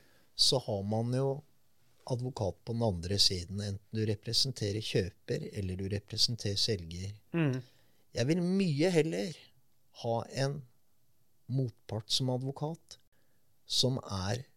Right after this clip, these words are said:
Speaker 1: profesjonell på transaksjonsområdet,
Speaker 2: Ja.
Speaker 1: enn å ha en som kanskje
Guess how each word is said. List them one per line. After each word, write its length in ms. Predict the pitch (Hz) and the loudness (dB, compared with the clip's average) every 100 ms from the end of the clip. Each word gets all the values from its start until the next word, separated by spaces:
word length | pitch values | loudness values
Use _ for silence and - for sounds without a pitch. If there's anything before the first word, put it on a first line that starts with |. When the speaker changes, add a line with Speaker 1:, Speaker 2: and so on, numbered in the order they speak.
| _ _ _ | _ _ _
Speaker 1:
profesjonell 680 | - 123 - - 127 107 117 | -6 -6 -4 -4 0 0 -2
på 160 | - 120 | -8 -8
transaksjonsområdet, 1300 | 120 117 - 120 - 101 - 104 110 110 113 151 143 _ - | -6 -2 -2 -2 -6 -2 0 2 2 0 0 -2 -4 _ -8
Speaker 2:
Ja. 140 | 110 98 - - | -6 -8 -12 2
Speaker 1:
enn 200 | 120 127 | 4 4
å 60 | 139 117 | 2 2
ha 220 | 113 123 | 2 2
en 320 | 101 92 101 | 2 0 2
som 380 | - - 117 113 110 - _ - | 4 4 2 -4 -10 -18 _ -18
kanskje 540 | - 120 85 - - | -2 -2 0 -2 -2